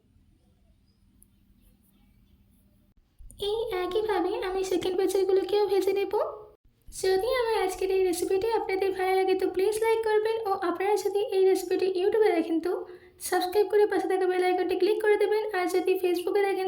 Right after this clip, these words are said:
তো প্লিজ কিচেনকে ফলো করে দেবেন। আর এই রেসিপিটিকে প্রচুর প্রচুর পরিমাণে প্রত্যেকের কাছে শেয়ার করতে একদম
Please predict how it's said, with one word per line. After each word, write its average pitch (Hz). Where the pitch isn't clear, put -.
তো 403
প্লিজ 370
কিচেনকে 370
ফলো 359
করে 392
দেবেন। 392
আর 320
এই 415
রেসিপিটিকে 370
প্রচুর 381
প্রচুর 381
পরিমাণে 381
প্রত্যেকের 381
কাছে 381
শেয়ার 339
করতে 339
একদম 302